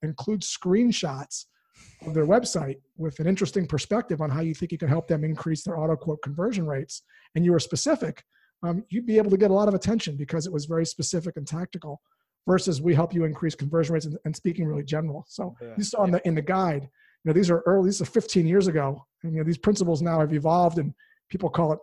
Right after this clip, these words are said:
Speaker 1: personalization. They call it trigger events. Beck Holland does this interesting thing where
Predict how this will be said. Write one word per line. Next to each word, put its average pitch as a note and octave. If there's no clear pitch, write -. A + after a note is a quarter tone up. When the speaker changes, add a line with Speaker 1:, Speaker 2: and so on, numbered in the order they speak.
Speaker 1:
personalization. E3+
They D3
call C#3
it C#3
trigger G#3+
events. F#3+
Beck D#3
Holland G3
does E3+
this D#3+
interesting E3
thing E3+
where D3+